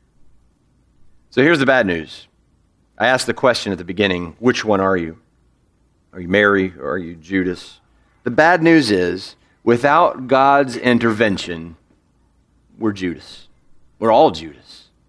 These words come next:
There's not a one of us that isn't Judas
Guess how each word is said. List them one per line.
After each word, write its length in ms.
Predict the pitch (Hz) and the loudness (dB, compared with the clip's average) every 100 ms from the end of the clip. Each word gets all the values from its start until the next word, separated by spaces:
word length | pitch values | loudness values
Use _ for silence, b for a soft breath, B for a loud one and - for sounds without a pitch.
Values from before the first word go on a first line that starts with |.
| _ _ _ _ _ _ | _ _ _ _ _ _
There's 120 | - 117 | -4 2
not 160 | 131 | 4
a 40 | 123 | 4
one 200 | 135 151 | 4 2
of 80 | |
us 140 | 117 - | 0 -2
that 120 | 101 | -4
isn't 220 | 98 92 | -4 -8
Judas 540 | 90 82 71 - - | -12 -14 -16 -20 -20